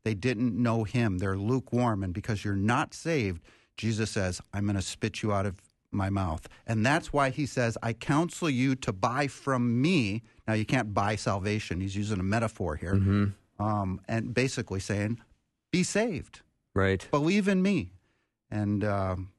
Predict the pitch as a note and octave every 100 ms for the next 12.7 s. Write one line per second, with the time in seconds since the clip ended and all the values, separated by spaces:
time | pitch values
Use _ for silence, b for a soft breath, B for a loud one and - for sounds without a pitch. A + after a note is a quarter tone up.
0 | _ - A#2 C3+ C#3+ C3 D3+ - E3+ C3+
1 | F#2+ A2 A2 B2+ A#2 - B2+ B2 - C#3
2 | F3+ A#2+ G2 G#2 G#2+ C#3+ C3 D3+ F#3 -
3 | A#2 G2+ F2+ F2+ - G2 G2+ A#2+ G#2+ G#2+
4 | - A#2 B2 C3+ C3 - C3 G#2 G#2+ -
5 | A2+ A2 G#2+ F#2+ b b b - - F3+
6 | G3+ F#3+ F#3+ E3+ D#3+ D3 - C3+ C3 -
7 | - C3 A2 G2+ F#2+ G#2 G#2+ A2+ - A2
8 | G#2+ G#2+ G2+ G2+ G2+ F#2+ G2 F#2 F2+ F#2
9 | F#2+ B2 G#2+ B B B A#2 A2+ A2+ A2
10 | A2 G#2 G#2 A2 - A2+ A#2+ - A2 -
11 | A#2+ A#2 D3+ G2+ B2+ F#3+ G3 F#3 F3 F#3
12 | F#3+ F#3+ F#3 F3+ G3+ -